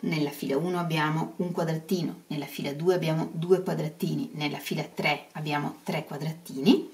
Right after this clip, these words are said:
e così via. Nella quattro ne avremo quattro, nella cinque ne avremo cinque e così via. Quindi, se questo è il nostro schema, noi cominciamo a lavorare da questo quadratino, cioè la riga uno che ha un quadratino è questa.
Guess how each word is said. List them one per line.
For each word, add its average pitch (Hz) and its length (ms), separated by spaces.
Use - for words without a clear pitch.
e 392 140
così 285 260
via. 156 320
Nella 160 280
quattro - 360
ne 147 120
avremo 139 320
quattro, 220 480
nella 160 260
cinque 143 400
ne 131 80
avremo 165 320
cinque 208 580
e 349 180
così 156 280
via. - 280
Quindi, 170 500
se - 320
questo 170 560
è 160 280
il 170 140
nostro 170 440
schema, - 640
noi 247 320
cominciamo 240 480
a 202 60
lavorare 165 640
da - 160
questo 254 460
quadratino, 147 720
cioè 135 180
la 143 120
riga 190 320
uno 160 340
che 165 100
ha 147 220
un 185 200
quadratino 143 920
è 220 340
questa. - 540